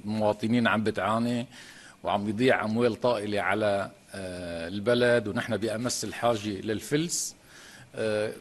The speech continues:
تداعينا اليوم إلى اجتماع، وكان اجتماع فعلًا، آه،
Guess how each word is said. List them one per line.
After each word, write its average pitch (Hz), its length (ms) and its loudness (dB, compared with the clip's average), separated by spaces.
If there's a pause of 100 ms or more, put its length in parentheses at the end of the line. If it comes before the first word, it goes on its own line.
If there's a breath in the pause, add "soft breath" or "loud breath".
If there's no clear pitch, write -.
تداعينا 127 540 2
اليوم 117 340 0
إلى 113 220 0
اجتماع، 123 720 -2 (320)
وكان 107 1000 0
اجتماع 117 480 -2
فعلًا، 110 600 -2 (220)
آه، 98 220 -6